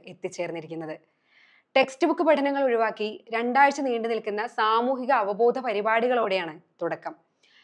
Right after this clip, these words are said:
ക്ലാസ് സമയം വർദ്ധിപ്പിച്ചും all pass നിർത്തലാക്കിയും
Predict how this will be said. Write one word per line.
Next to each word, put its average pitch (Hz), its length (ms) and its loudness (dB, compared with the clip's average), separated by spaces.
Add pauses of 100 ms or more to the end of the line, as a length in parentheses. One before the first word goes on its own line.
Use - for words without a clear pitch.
(240)
ക്ലാസ് 285 280 4
സമയം 330 280 0
വർദ്ധിപ്പിച്ചും 247 540 -4 (300)
all 240 180 10 (100)
pass 294 240 2
നിർത്തലാക്കിയും 202 600 -2